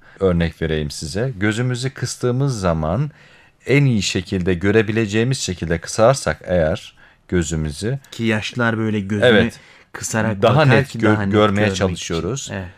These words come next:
Speaker 1: Diyaframı da bu kadar kısık, yani en kısık şekildeki diyaframı en kısık şekildeki olan objektifi almak tercih sebeplerindendir. Bu da netliği en iyi verebilen ama ışığı kırmadan en iyi içeri aktarabilen objektif en iyi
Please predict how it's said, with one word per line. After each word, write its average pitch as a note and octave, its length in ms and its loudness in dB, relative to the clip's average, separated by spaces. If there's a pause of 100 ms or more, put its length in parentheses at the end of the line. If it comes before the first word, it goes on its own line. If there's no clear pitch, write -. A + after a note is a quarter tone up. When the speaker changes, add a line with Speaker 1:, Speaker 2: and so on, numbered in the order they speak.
(180)
Speaker 1:
Diyaframı E3+ 520 2
da A2 120 0
bu C#3+ 60 -10
kadar G2 320 0
kısık, - 420 -8
yani C3 180 2
en D3 320 0
kısık B2 340 -10
şekildeki F2+ 680 -6
diyaframı A2+ 760 -2
en D3 360 -4
kısık G#2+ 280 -14
şekildeki F#2 440 -8
olan F2+ 240 -4
objektifi G2 600 -6
almak G#2+ 480 -2 (440)
tercih G#2+ 380 2
sebeplerindendir. D2+ 1300 -8 (180)
Bu A#2 180 -10
da C#3 140 2
netliği A#2 600 -2
en B2 220 -2
iyi G#2 200 -2
verebilen D#2+ 600 -4 (260)
ama G#2+ 280 -2 (100)
ışığı C3+ 420 -2
kırmadan G2 720 2
en D3 160 0
iyi G2+ 200 0
içeri F2+ 260 -4
aktarabilen F2+ 580 -2
objektif F#2 600 -6 (540)
en B2+ 160 0
iyi F2 320 0